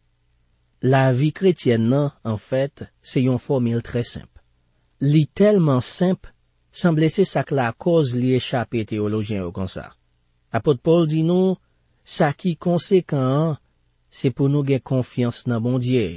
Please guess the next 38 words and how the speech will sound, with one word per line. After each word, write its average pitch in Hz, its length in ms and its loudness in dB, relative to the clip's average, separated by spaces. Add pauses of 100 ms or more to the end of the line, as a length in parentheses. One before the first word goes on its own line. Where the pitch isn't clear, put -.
yon 113 200 -4
konfyans 135 520 -4
k 113 120 -6
ap - 80 -10
fè 113 120 -4
nou 120 200 0
viv 98 280 -6
ak - 260 -8
renmen 92 280 -4
nan 92 100 -8
kè 98 160 -4
nou. 95 180 -4 (1080)
E 110 100 -4
sa, 120 380 -2
se 117 180 -6
fason 123 640 -4 (480)
ke 123 140 0
nou 120 160 -2
dwe 120 240 0
viv 98 320 -4
lavi 92 240 -6
kretyen 87 400 -6
nan. 73 140 -14 (1080)
Konfyans 135 920 -2 (440)
ap 120 160 -2
fè 123 240 0
nou 143 160 4
viv 120 400 0
ak 104 260 -8
renmen 107 300 -4
nan 104 120 -6
kè 101 160 -4
nou, 120 260 -4
e 120 160 0
renmen 127 340 0
sa, 113 400 -4
an 110 160 -4
retou, 117 460 -4